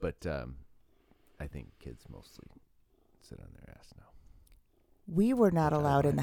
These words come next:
Speaker 2: house all summer.
Speaker 1: Yeah, exactly.
Speaker 2: Go
Speaker 1: You had to
Speaker 2: outside
Speaker 1: go
Speaker 2: and
Speaker 1: outside
Speaker 2: play.
Speaker 1: and play. Yeah.
Speaker 2: You can come in for lunch, and then you gotta get your ass back outside.
Speaker 1: Right.
Speaker 2: Unless there's a tornado, then you can come back in.
Speaker 1: Yeah, tornado. I mean, that was before pedophilia had been invented, so there's really no danger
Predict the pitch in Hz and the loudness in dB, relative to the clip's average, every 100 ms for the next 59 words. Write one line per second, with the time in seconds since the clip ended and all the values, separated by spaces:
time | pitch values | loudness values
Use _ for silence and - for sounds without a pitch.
0 | 151 165 147 - 151 - 160 151 170 156 | 2 0 0 0 0 2 2 2 -2 -8
1 | _ _ - 320 - - 165 170 190 160 | _ _ -16 -14 -12 2 6 6 6 2
2 | 180 - - 160 135 139 175 247 - - | 0 2 0 2 2 2 -2 -10 -14 -14
3 | 135 - - - - - - - _ _ | -14 -14 -16 -20 -20 -20 -20 -20 _ _
4 | 170 175 180 160 - 160 165 160 170 196 | 0 2 4 2 4 4 4 4 2 0
5 | 202 - _ _ - - - 208 147 143 | -4 -14 _ _ -20 -6 0 4 4 4
6 | - - - 147 139 147 139 139 143 139 | 0 0 2 4 4 2 2 0 -2 -2
7 | 127 - 135 131 143 - 135 123 - 156 | -2 -2 -4 -2 -4 -4 -2 -2 2 4
8 | 156 151 151 156 - 156 143 139 - - | 6 6 6 4 4 6 6 4 -2 0
9 | 139 127 113 117 139 139 135 147 135 131 | 0 2 0 2 2 2 -2 -2 -2 0
10 | 117 - - - - - - - 85 78 | 0 -2 -4 -6 -6 -6 -6 -4 -6 -4
11 | 78 80 - - 92 107 98 92 85 85 | -6 -8 -12 -12 -6 -4 -4 -4 -6 -12
12 | - 82 - 64 - 73 60 50 50 60 | -8 -8 -6 -8 -10 -10 -10 -14 -14 -14
13 | 50 50 52 - - - 65 62 71 69 | -14 -14 -18 -18 -20 -14 -12 -12 -12 -12
14 | 58 57 58 65 65 - | -12 -14 -14 -14 -16 -18